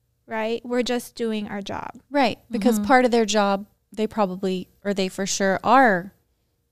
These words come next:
Speaker 2: arresting people who need to be arrested, right?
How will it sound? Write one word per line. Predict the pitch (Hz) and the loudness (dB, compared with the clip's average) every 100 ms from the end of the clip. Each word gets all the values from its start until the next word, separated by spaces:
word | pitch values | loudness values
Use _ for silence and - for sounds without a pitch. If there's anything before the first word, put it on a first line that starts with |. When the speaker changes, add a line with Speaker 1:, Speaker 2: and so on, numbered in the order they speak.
| _ _ _ - | _ _ _ -4
Speaker 2:
arresting | 208 185 180 - 185 175 175 180 175 - _ _ _ _ | 0 2 2 0 -2 0 0 -2 -4 -10 _ _ _ _
people | 214 196 180 | -2 2 2
who | 196 | 2
need | 180 175 170 156 | 2 2 0 -2
to | - | -6
be | 165 156 - | -8 -8 -4
arrested, | 165 190 - - - | -4 -4 -6 -6 -4
right? | 208 185 196 247 | 0 2 2 0